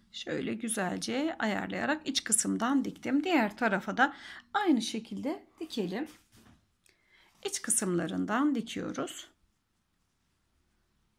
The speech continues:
Sivri yerine gelecek kısım bakınız şu şekilde ayarlamamızı yapalım.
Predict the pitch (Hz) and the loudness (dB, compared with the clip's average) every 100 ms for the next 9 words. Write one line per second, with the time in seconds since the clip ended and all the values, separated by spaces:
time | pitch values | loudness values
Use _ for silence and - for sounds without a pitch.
0 | _ _ _ _ - - 415 392 285 220 | _ _ _ _ -12 -6 -2 2 4 4
1 | 196 202 214 190 240 240 196 - 165 - | 2 0 0 0 -2 -2 -4 -2 -2 -2
2 | 208 220 - 320 - 160 - 190 175 320 | -2 -2 -2 -6 -4 -6 -4 -4 -2 -2
3 | - - - - _ 320 277 220 190 202 | -4 -20 -20 -20 _ 2 2 2 0 0
4 | 196 170 196 196 208 302 311 190 190 262 | -2 -2 -4 -4 0 -2 0 -2 0 0
5 | 311 | -2